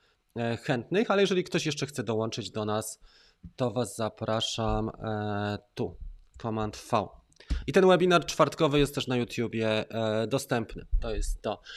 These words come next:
Także w tym tygodniu zajmujemy się Maviciem R dwa tak na maksa, żeby też uzupełnić te informacje.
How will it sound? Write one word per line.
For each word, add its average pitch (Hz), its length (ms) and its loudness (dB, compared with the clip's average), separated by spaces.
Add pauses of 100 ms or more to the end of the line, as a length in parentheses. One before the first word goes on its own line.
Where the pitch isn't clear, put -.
(240)
Także 147 200 4
w - 60 -8
tym 185 120 8
tygodniu 170 280 6
zajmujemy 170 440 6
się 160 100 -2
Maviciem 147 360 4
R 139 180 4
dwa 151 400 4
tak 147 140 -2
na 143 120 2
maksa, 151 440 4
żeby 135 200 -2
też 143 160 0
uzupełnić 143 680 0
te 143 120 -4
informacje. 135 840 0